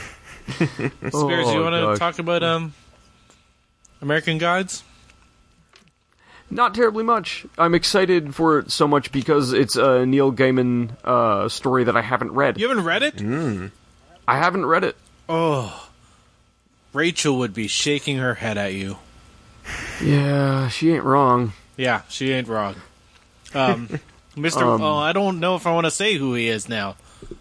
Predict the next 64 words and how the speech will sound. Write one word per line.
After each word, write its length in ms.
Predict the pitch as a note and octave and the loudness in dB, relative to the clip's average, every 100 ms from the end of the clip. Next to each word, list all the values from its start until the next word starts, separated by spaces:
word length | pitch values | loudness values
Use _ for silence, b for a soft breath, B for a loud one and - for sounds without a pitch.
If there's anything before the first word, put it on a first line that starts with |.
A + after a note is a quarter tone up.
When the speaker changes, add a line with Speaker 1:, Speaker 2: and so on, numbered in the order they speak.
| _ _ - | _ _ -8
Speaker 1:
Who 120 | C#3+ | -4
Speaker 3:
Don't 60 | C#3 | -2
Speaker 1:
Mister 220 | A2 C3+ | -2 0
Speaker 3:
do 60 | |
it. 20 | B2 | 0
Speaker 2:
Well, 60 | |
I 20 | D3 | 2
Speaker 1:
Wednesday 120 | F3 | 2
Speaker 2:
know 60 | G3+ | 0
the 80 | G3+ | 0
character's 400 | F#3 F3+ F3+ D#3+ | 0 0 -2 0
name 180 | F3 D#3+ | 2 2
is 100 | C3 | 2
Mister 280 | D3+ - C3+ | 0 0 0
Wednesday, 600 | C#3 C#3+ G#2 G2+ G2+ G#2 _ _ _ - | 2 0 2 0 0 -4 _ _ _ -4
um, 300 | A#2+ A#2 A2+ | 0 2 2
but 120 | A#2 | 0
I'm 140 | C#3 C#3 | 2 2
intentionally 840 | C#3 - D#3+ D#3 D#3+ D3 C#3 C#3 | 0 0 0 0 -2 0 0 0
ignoring 500 | B2+ B2 C3 C3 B2+ | 0 0 2 2 2
all 160 | G#2+ C3 | 0 0
of 80 | A#2 | 0
their 120 | B2 | -2
information 500 | B2 B2 B2 B2+ A#2 | -2 -2 -2 -2 -4
because 220 | G#2+ A2+ | -2 0
I 60 | A2+ | 0
really, 460 | A2+ A#2 C3 B2 | -2 -2 0 0
really, 300 | A#2+ B2+ B2 | 0 0 0
really 280 | A#2 B2 A#2+ | 0 0 0
wanna 240 | A2 A#2+ A2+ | 0 0 -2
be 140 | G#2+ | -4
surprised. 680 | - - A#2 G#2+ G2+ A2 - _ - | -6 -4 0 0 -2 -8 -16 _ -10
Speaker 1:
Okay, 240 | C3+ - | -8 -4
I 100 | A2+ | -2
won't 180 | A#2 B2 | -2 -2
tell 140 | - A#2 | -2 -2
you 140 | A#2 | -2
who 200 | A#2+ C3 | -2 -2
he 140 | C3+ B2+ | -2 0
Speaker 2:
So 120 | C3 | 0
Speaker 1:
is. 140 | E3 | 0
Speaker 2:
I, 60 | - | 0
I 40 | |
can, 200 | E3+ F#3 | 0 0
like, 220 | F3 D#3 - | 0 -2 -2
I 120 | E3 | -2
can, 220 | D3+ F#3 - _ B B B B | -2 -4 -6 _ B B B B
I 120 | - | 0
can 80 | E3+ | 0
take 160 | E3+ F3+ | 2 0
my 140 | E3 | 0
headphones 440 | C3+ D3 D3 B2+ A2+ | 0 0 2 2 2
off 300 | A2+ A2+ A#2+ | 2 2 0
and 100 | A#2 | -2
give 60 | |
you 80 | E3 | 0
Speaker 1:
No, 200 | E3 D#3+ | 0 0
Speaker 2:
guys, 100 | D#3 | 0
Speaker 1:
no, 60 | C3 | 0
Speaker 2:
like, 200 | B2 A#2+ | 0 0
five 20 | |
Speaker 1:
that's 140 | A2 | -2
cool. 100 | A#2 | -2
Speaker 2:
minutes. 340 | A2 G#2+ - | -2 -2 -8